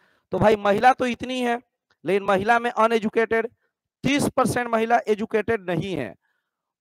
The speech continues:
Uneducated है, अशिक्षित है तीस परसेंट। तो इसका तीस परसेंट अशिक्षित है,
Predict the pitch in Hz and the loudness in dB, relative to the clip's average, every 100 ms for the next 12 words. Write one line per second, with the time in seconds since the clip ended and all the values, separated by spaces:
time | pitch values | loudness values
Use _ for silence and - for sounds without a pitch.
0 | - 220 240 214 226 208 208 180 139 98 | 2 2 4 0 0 0 2 0 -2 -8
1 | - - 190 - 233 - 262 - 147 107 | -14 -2 0 0 -2 -4 -4 -2 -2 -4
2 | _ - 254 254 - 214 190 135 - _ | _ -6 -2 0 0 0 0 -4 -6 _
3 | _ _ 202 202 - 247 247 - 254 - | _ _ -2 0 0 0 0 -2 -4 -4
4 | - 226 190 208 185 196 _ _ _ 202 | -4 -4 0 0 -2 -6 _ _ _ 0
5 | - 233 220 - 202 160 127 | 2 0 -4 -6 -4 -2 -4